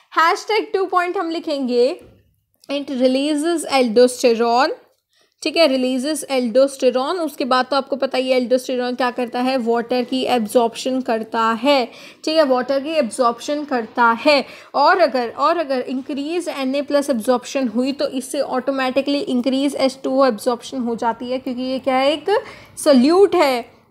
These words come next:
वाटर अपने आप अट्रैक्ट हो जाता है जहाँ पर ज़्यादा सॉल्यूट होते हैं, है ना, क्योंकि water moves from its higher water potential to its lower water potential।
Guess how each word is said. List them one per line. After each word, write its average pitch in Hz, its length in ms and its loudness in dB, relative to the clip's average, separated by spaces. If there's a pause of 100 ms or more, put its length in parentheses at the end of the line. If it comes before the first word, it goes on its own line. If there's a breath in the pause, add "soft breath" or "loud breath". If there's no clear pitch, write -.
वाटर 285 400 2
अपने 277 360 0
आप 349 260 4
अट्रैक्ट 294 440 0
हो 277 80 -2
जाता 254 300 -2
है 254 80 -2
जहाँ 240 300 -4
पर 247 80 -4
ज़्यादा 269 360 4
सॉल्यूट 262 480 -4
होते 233 300 -4
हैं, 240 220 -6
है 247 140 -8
ना, 302 200 2 (340 loud breath)
क्योंकि 294 340 -2
water 247 340 0
moves 247 360 -4
from 247 180 -2
its 240 160 -4 (100)
higher 370 400 2 (100)
water 330 200 2 (100)
potential 302 640 -4
to 254 80 -2 (160)
its 226 160 -12 (140)
lower 330 300 2 (120)
water 277 260 0 (120)
potential। 254 920 0